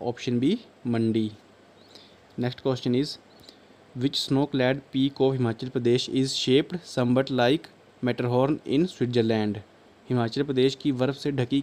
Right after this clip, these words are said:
किस चोटी की बनावट स्विट्ज़रलैंड की मैटरहॉर्न जैसी है?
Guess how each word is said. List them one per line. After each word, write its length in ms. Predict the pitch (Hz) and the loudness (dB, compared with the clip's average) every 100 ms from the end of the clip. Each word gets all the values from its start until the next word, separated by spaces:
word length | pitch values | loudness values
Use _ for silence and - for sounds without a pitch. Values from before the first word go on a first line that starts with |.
| 139 | 0
किस 180 | 151 - | -2 2
चोटी 280 | 127 127 | 0 0
की 140 | 123 135 | -4 -2
बनावट 460 | 120 117 117 165 | 0 0 0 -2
स्विट्ज़रलैंड 580 | - 123 120 120 123 131 | -4 -2 0 4 4 2
की 240 | - 175 202 - - - - - - - - - - - | 0 -2 -4 -12 -20 -20 -20 -20 -20 -20 -20 -20 -20 -4
मैटरहॉर्न 640 | 127 123 165 156 123 123 120 | -2 2 0 2 4 4 4
जैसी 340 | 113 110 117 | 2 2 -4
है? 240 | 110 104 | -4 -8